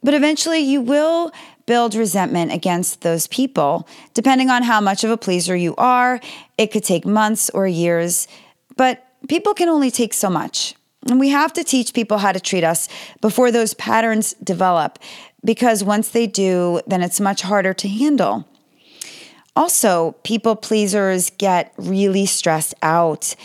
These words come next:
This is because we are neglecting our own needs. And when we don't do for ourselves, it can cause stress, especially when we realize we haven't done the things we need to do for ourselves since we were too busy helping others. So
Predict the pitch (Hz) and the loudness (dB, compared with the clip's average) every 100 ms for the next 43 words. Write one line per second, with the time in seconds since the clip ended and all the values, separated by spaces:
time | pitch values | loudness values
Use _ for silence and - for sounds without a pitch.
0 | - - - 208 - 233 247 240 240 202 | -20 -20 -4 -2 0 0 -2 0 0 2
1 | 226 220 220 208 180 175 196 185 - 180 | 2 2 0 0 -2 0 -2 -2 0 0
2 | 175 180 220 294 208 98 - - - - | 0 0 0 0 -2 -4 -6 -8 -14 -20
3 | - 233 254 247 277 311 247 233 240 262 | -4 2 2 4 2 2 0 0 0 2
4 | 220 220 - 196 196 226 - - 233 220 | 2 2 2 2 2 0 0 -2 -2 -2
5 | 202 185 180 - - - 170 147 - - | 2 2 0 -4 -4 0 0 0 -4 -8
6 | _ _ - - 233 220 247 247 285 254 | _ _ -20 -4 -2 2 0 2 2 2
7 | 233 220 190 196 196 202 - - - - | 2 2 2 4 2 0 -6 -14 -16 0
8 | 226 254 240 196 208 190 202 190 190 196 | 2 4 4 2 0 0 0 2 2 -2
9 | - 185 - 190 185 180 185 180 190 165 | -2 -4 -2 0 0 0 0 0 0 0
10 | 180 - - 160 160 185 165 185 233 247 | -2 -2 -2 -2 -2 0 2 0 -2 -4
11 | - - - - 214 185 202 185 - 185 | -8 -14 -10 -2 -2 2 2 0 0 0
12 | 175 175 165 151 165 170 214 170 - - | 0 0 -2 -2 0 0 2 0 -2 -6
13 | - _ _ _ _ _ _ - - - | -8 _ _ _ _ _ _ -20 -20 -20
14 | _ _ - - - - 220 143 147 | _ _ -10 -6 -2 0 2 2 -2